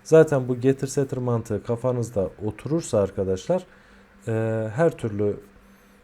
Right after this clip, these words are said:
yani kombinasyonla diyelim, her türlü ihtimalle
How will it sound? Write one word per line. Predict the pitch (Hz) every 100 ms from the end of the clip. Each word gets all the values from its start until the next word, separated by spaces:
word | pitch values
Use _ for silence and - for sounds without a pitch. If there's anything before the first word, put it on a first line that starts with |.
| - - -
yani | 107 101 95
kombinasyonla | - 123 117 117 110 120 104 95
diyelim, | 90 87 92
her | 117 135
türlü | 123 101 107
ihtimalle | 101 113 104 87 98 170